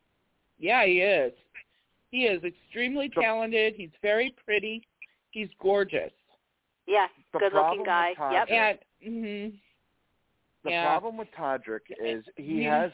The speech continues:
Speaker 2: all the potential. He has the potential to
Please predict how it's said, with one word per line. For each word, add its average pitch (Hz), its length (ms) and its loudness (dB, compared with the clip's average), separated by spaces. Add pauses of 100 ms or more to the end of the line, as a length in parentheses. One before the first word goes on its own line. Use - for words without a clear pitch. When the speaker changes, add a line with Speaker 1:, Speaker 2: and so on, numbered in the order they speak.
Speaker 2:
all 143 220 2
the 139 100 -8
potential. 143 840 -8 (160)
He 123 180 -8
has 139 320 0
the 202 80 -6
potential 139 880 -4 (320)
to 110 440 -2